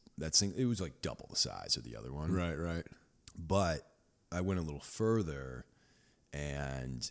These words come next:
Speaker 1: there was another black bear on the trail, and this one just chilled on the trail. It was just walking the trail
Speaker 2: Yeah, yeah.
Speaker 1: in front of me. So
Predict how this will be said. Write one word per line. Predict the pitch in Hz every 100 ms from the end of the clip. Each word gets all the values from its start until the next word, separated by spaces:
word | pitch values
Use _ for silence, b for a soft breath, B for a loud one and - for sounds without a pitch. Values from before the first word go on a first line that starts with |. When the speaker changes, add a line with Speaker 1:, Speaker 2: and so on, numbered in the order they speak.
| -
Speaker 1:
there | 71
was | 76 73
another | 73 76 76
black | 73 67 -
bear | 69 67
on |
the | 62
trail, | - 69 64 58
and | 69 80
this | 98 135
one | 123
just | 73 - - _ -
chilled | - 98 95 85 69
on | 73 78
the | 71
trail. | - 82 80 67 62
It |
was | 69
just | 76 -
walking | 73 82 - 80 67
the | 62
trail | - 73 58 53 -
Speaker 2:
Yeah, | 104 104 87
yeah. | 90 92
Speaker 1:
in | 85
front | 82 78 78
of | 69
me. | 50 -
So | - 78 71 69